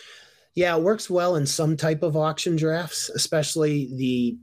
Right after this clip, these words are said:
the drafts where you'd have four or five wideouts in a lineup, you know, guys, then, then wideouts are, are really, um, viable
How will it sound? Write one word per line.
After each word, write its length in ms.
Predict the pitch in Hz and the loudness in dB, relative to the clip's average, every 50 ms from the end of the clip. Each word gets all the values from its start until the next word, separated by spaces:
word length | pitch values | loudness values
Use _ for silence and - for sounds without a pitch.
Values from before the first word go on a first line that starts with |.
| _ _ | _ _
the 160 | 175 151 139 127 | -6 -4 -4 -2
drafts 480 | 123 135 135 131 131 127 131 - - | -2 -2 -2 -2 -2 -2 -4 -4 -2
where 440 | 147 139 127 127 127 123 123 123 - - | -2 -2 -2 0 0 0 -2 -2 -4 -4
you'd 200 | 170 147 135 135 | -2 -2 -2 0
have 360 | - 147 127 117 123 120 - | -2 -2 -2 -2 -2 -4 -6
four 300 | - - 160 151 151 139 | -6 -2 0 2 2 2
or 60 | 135 | 0
five 360 | - - 151 135 131 135 131 | 0 -2 -2 -2 0 -2 -4
wideouts 800 | 120 117 120 117 123 143 143 147 151 156 156 - - - - - _ _ _ _ _ _ _ _ _ _ _ - - | -2 -2 -2 0 0 2 2 2 2 0 0 -2 -4 -4 -4 -6 _ _ _ _ _ _ _ _ _ _ _ -4 0
in 100 | 151 156 | 0 2
a 60 | 151 | 2
lineup, 480 | 143 151 151 151 156 156 151 160 160 _ _ - | 2 2 2 2 2 2 0 0 -2 _ _ -6
you 120 | 160 156 | -2 0
know, 140 | 151 147 143 | 0 0 0
guys, 360 | 135 147 147 151 151 147 135 | 0 2 2 2 2 0 0
then, 260 | 143 160 156 151 135 131 | 0 0 0 0 0 0
then 180 | 151 151 151 | 0 0 2
wideouts 540 | 139 139 139 143 147 139 135 135 139 - 143 | 2 0 0 0 0 0 0 -2 -2 -2 -4
are, 220 | 127 123 120 - _ - - - - - - - | -2 -4 -4 -6 _ -20 -20 -20 -20 -16 -4 -2
are 100 | 135 135 | 0 2
really, 560 | 139 139 143 139 143 131 131 127 123 127 _ _ _ _ - | 2 2 2 2 0 -2 -2 -4 -6 -8 _ _ _ _ -8
um, 440 | 131 123 117 113 110 110 120 156 - _ _ _ - - - | -6 -4 -2 -2 0 0 -2 -2 -6 _ _ _ -20 -10 -4
viable 720 | 160 135 147 135 123 123 123 120 113 110 107 107 107 - | -4 -2 0 0 0 0 0 0 0 -2 -2 -2 -4 -4